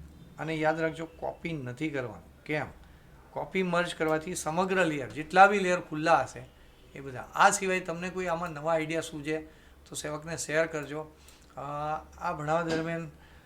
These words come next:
આપણે મહારાજને એ પ્રાર્થના કરીએ કે ભણાવતી વખતે સેવકને કે ભણતી વખતે આપને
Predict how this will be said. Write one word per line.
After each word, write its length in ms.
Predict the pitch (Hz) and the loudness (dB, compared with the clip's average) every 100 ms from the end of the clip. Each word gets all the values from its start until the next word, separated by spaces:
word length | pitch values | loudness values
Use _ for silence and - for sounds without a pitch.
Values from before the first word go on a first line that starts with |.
| - - - | -20 -10 -2
આપણે 240 | 156 165 | 0 0
મહારાજને 440 | 156 151 160 160 | -2 -2 -2 0
એ 40 | 160 | -4
પ્રાર્થના 400 | 160 156 151 160 | -2 -6 -4 -6
કરીએ 300 | 160 160 160 | -4 -4 -4
કે 100 | 160 | -6
ભણાવતી 480 | 123 143 170 170 160 | -6 -2 -2 -2 -4
વખતે 360 | 156 - 160 | -4 -6 -6
સેવકને 540 | 151 143 165 175 135 - - - - - - | -4 -4 -4 -2 -8 -12 -20 -20 -20 -20 -8
કે 100 | 160 | -6
ભણતી 320 | 143 160 180 | -4 -4 -2
વખતે 280 | 175 175 170 | -2 -2 6
આપને 400 | 160 165 156 | 6 6 -2